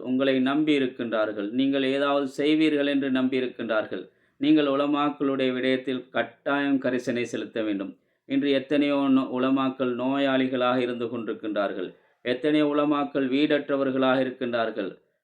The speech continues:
அஷேக் யூசுப் முஃப்தி எடுத்துக்கொண்டால், மாஷா அல்லாஹ், பரக்-, ஆ, அல்லாஹ் நன்-, நல்ல முறையிலே அவரை வைத்திருக்கின்றான். என்ன, என்ன செய்ய வேண்டும்? இவர்கள் தேட வேண்டும். எந்த உலமாக்களுக்கு வீடில்லை,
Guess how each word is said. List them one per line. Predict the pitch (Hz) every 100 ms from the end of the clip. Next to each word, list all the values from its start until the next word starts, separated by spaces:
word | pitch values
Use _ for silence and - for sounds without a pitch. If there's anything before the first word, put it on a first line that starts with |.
| -
அஷேக் | 123 147 135 127
யூசுப் | 131 139 135
முஃப்தி | 135 131 135
எடுத்துக்கொண்டால், | 131 123 127 123 123 120 123
மாஷா | 131 131 127 120
அல்லாஹ், | 113 135 131 127 113
பரக்-, | 127 139 - _ _ -
ஆ, | 131 131 127 127 -
அல்லாஹ் | 143 147 139 - _ _ _
நன்-, | 131 123 135 156 - - -
நல்ல | 131 170
முறையிலே | 165 151 147 139 135 139 -
அவரை | 135 135 131 127 - _ -
வைத்திருக்கின்றான். | 120 110 110 - 104 95 92 - _ _
என்ன, | 123 139 -
என்ன | 147 151
செய்ய | 156 151 147
வேண்டும்? | 143 143 143 147 -
இவர்கள் | 151 156 156 147 135
தேட | 147 151 147 135
வேண்டும். | 123 110 107 127
எந்த | 135 135
உலமாக்களுக்கு | 127 127 127 123 - 117 110 127
வீடில்லை, | 113 113 107 104